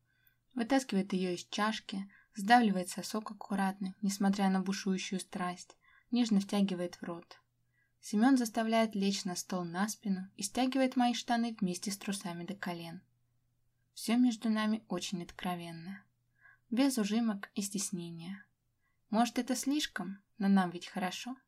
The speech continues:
Тогда зачем думать, что это как-то неправильно? Я чувствую его голод, вспыхиваю от внимательного, накачанного чистой похотью взгляда прямо туда. Семен резко дергает молнию на своих джинсах и спускает их.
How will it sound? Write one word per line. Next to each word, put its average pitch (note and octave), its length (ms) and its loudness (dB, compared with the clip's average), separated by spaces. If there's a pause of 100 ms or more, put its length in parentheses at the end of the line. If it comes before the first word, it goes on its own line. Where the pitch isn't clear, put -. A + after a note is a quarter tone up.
(540)
Тогда A3 200 0
зачем B3 380 4
думать, G#3+ 260 4
что - 180 -6
это F#3 120 -4
как-то G3+ 300 -6
неправильно? F3+ 760 -6 (1000)
Я C#4 100 4
чувствую A3+ 420 0
его E3+ 160 -4
голод, G#3 540 -6 (120)
вспыхиваю A3+ 640 -2
от G3+ 100 -10
внимательного, F#3+ 720 2
накачанного F#3+ 640 -2
чистой G3 380 -6
похотью G3 500 -4
взгляда F3 460 -6
прямо E3+ 340 -10
туда. E3+ 480 -10 (840)
Семен C4+ 400 6
резко G3 320 2
дергает F#3+ 420 -4
молнию F3+ 300 -2
на F3 60 -10
своих E3+ 300 -8
джинсах B3 440 -2
и A#3 60 0
спускает F3 680 -6
их. - 260 -16